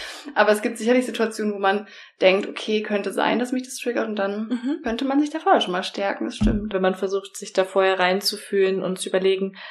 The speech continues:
Speaker 2: was wäre jetzt, wenn die Situation passiert,
Speaker 1: Mhm.
Speaker 2: was könnte ich dann machen?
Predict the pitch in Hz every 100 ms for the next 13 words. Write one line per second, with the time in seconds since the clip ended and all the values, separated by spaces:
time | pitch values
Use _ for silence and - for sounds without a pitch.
0 | - _ _ - 180 190 226 - 196 202
1 | 214 202 202 190 190 190 190 185 185 185
2 | 180 - 339 370 302 254 254 302 349 233
3 | 262 226 - 196 170 170 -